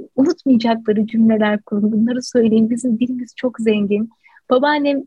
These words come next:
benim için derdi ki, "Büyük ve büyük, küçük ve küçük olan yavrum." Bu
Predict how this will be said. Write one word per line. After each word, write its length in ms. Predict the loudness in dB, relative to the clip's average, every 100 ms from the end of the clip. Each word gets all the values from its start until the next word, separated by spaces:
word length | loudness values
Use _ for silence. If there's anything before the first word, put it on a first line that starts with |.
| 0
benim 220 | 0 0
için 280 | -4 -2 0
derdi 380 | 2 0 -4 -4
ki, 320 | 0 0 -2 _ _ _ 0
"Büyük 420 | 4 4 2 -2
ve 180 | -2 0
büyük, 320 | 0 -2 -4
küçük 400 | -14 -12 -12 -8
ve 120 | -8
küçük 360 | -8 -10 -8 0
olan 220 | 2 2
yavrum." 600 | 0 -2 -2 -4 -6 -8
Bu 60 | -4